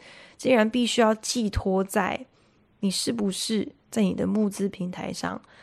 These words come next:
分享了够可爱的照片，或者是够引人注目的 hashtag 标签，让够多人来分享，来吸引够多人捐钱给你，你才付得起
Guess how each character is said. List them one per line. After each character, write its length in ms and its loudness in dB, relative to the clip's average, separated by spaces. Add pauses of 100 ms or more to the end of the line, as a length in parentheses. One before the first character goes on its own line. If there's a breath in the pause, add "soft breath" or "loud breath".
(140 soft breath)
分 360 2
享 360 0
了 360 -2 (500 soft breath)
够 180 8
可 280 -4
爱 120 0
的 120 0
照 260 0
片， 340 -4 (240)
或 140 4
者 80 6
是 160 0
够 480 8
引 140 0
人 280 -2
注 200 -2
目 220 2
的 200 -4 (160)
hashtag 800 -2
标 300 0
签， 420 -2 (320 loud breath)
让 240 0
够 260 2
多 300 2
人 380 -2
来 220 -6
分 300 -6
享， 320 -4
来 160 -2
吸 460 4
引 160 4
够 180 2
多 240 4
人 380 0
捐 260 0
钱 320 -4
给 280 -2
你， 200 -8 (340 loud breath)
你 120 4
才 460 -2
付 360 0
得 180 6
起 440 -4